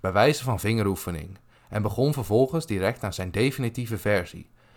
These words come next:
welke hij uiteindelijk pas in achttien eenennegentig definitief zou voltooien. In achttien negenentachtig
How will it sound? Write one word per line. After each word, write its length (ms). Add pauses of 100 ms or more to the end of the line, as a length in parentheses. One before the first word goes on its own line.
(140)
welke 240
hij 160
uiteindelijk 540
pas 160
in 120
achttien 360
eenennegentig 760
definitief 640
zou 220
voltooien. 540 (720)
In 140
achttien 320
negenentachtig 960